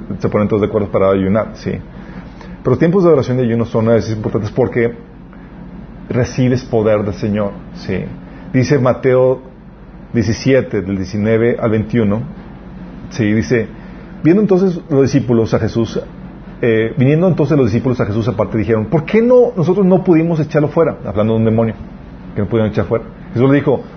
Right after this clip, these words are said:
"Por vuestra poca fe, porque de cierto os digo que si tuvieran fe como un grano de mostaza, dirías a este monte, 'Pásate de aquí para allá', y se pasará, y nada os será imposible.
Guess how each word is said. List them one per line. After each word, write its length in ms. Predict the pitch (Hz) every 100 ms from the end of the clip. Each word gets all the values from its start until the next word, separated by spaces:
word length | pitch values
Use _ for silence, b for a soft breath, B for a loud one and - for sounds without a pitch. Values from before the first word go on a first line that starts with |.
| B
"Por 120 | 202
vuestra 220 | 202 - -
poca 280 | 127 117
fe, 160 | - 90 78
porque 520 | 139 143 135 135 -
de 80 | 127
cierto 340 | 139 127 143
os 100 | 135
digo 220 | 123 127 131
que 80 | 147
si 120 | 113
tuvieran 320 | 110 117 120
fe 220 | 123 127
como 220 | 123 107
un 120 | 117 123
grano 240 | 120 127
de 100 | 135
mostaza, 400 | 143 - 107 143
dirías 500 | 156 120 113 120 117
a 40 |
este 160 | 120 120
monte, 340 | 117 113 117
'Pásate 320 | 110 127 131 120
de 100 | 98
aquí 140 | 117
para 160 | - 104
allá', 140 | 113
y 40 |
se 80 | 110
pasará, 600 | - 110 107 113 - - -
y 80 | 123
nada 260 | 120 131
os 100 | 131
será 160 | 113 110
imposible. 400 | 110 185 180